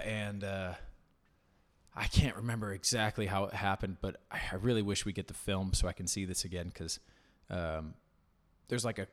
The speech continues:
a couple of seconds left. Uh, we possess the ball. We end up scoring,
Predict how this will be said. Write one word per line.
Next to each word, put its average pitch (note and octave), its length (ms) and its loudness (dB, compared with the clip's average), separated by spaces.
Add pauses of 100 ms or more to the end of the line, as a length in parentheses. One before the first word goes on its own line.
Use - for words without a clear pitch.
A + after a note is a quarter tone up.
(220)
a - 60 -14 (140)
couple E3 280 2
of B2 60 2
seconds B2+ 440 2
left. A#2 360 0 (540)
Uh, A1+ 160 -6 (140)
we C#3 120 0
possess A2+ 380 2
the - 100 -4
ball. G2 460 2 (300)
We C3+ 100 4
end C#3+ 80 4
up - 100 -2
scoring, F2 440 2